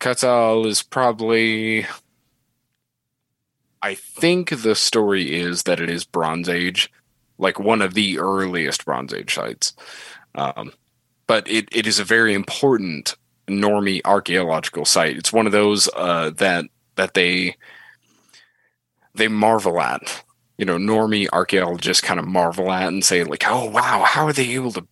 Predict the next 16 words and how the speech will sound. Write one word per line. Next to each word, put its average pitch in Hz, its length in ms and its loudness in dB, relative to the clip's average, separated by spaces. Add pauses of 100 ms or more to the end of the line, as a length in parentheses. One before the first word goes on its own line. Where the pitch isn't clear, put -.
build 185 320 0
these 127 260 2
things 101 400 -4
when, 104 300 -2 (440)
you - 60 0
know, 104 140 -2
they're, 107 340 -4 (440)
they 139 80 2
were 120 180 2
just 104 240 -2
living 117 320 -2
in 101 80 -6
caves 185 720 0 (1500)
at - 100 -6
this - 180 0
point?" 98 360 -4